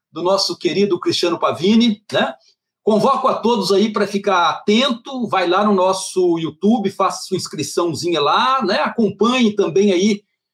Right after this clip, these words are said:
essas nossas entrevistas aí pelo nosso blog,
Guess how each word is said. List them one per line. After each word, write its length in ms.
essas 400
nossas 360
entrevistas 680
aí 180
pelo 260
nosso 300
blog, 640